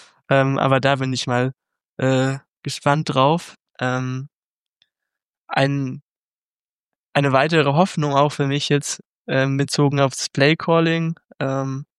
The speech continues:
ist, dass die Seahawks so ein bisschen mehr zu der Offense üb-, ähm, zurückkehren, sage ich jetzt mal, die man irgendwie in der Preseason gesehen hat, beziehungsweise natürlich nicht diese Offense, aber halt, ähm, so ein bisschen mehr, ähm, Play-Action da,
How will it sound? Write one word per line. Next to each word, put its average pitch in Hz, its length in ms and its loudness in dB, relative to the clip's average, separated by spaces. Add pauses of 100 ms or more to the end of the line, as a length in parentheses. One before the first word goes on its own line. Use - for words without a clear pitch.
(300)
ist, - 460 -2
dass 127 260 2
die - 80 -12
Seahawks 143 540 0
so 135 80 -4
ein 123 60 -6
bisschen 143 360 -2
mehr 139 300 2 (800)
zu - 140 -8
der 135 260 4
Offense 147 600 -2
üb-, 147 160 -4 (200)
ähm, 135 420 -2 (320)
zurückkehren, 147 720 0
sage 151 240 0
ich 151 40 -4
jetzt 147 160 -4
mal, 147 220 4
die 135 140 -2
man 135 320 -2
irgendwie 135 260 -2
in 135 80 -2
der 135 80 4
Preseason 151 540 -2
gesehen 147 320 0
hat, 147 140 0
beziehungsweise 135 680 0 (160)
natürlich 127 420 -2 (320)
nicht - 220 -10
diese 131 240 -4
Offense, 151 440 0
aber 135 220 4
halt, 131 300 2 (640)
ähm, 127 440 -2 (340)
so - 160 -6
ein 127 40 -8
bisschen 143 380 -2
mehr, 135 580 2
ähm, 123 320 -4
Play-Action 139 640 0
da, 127 400 0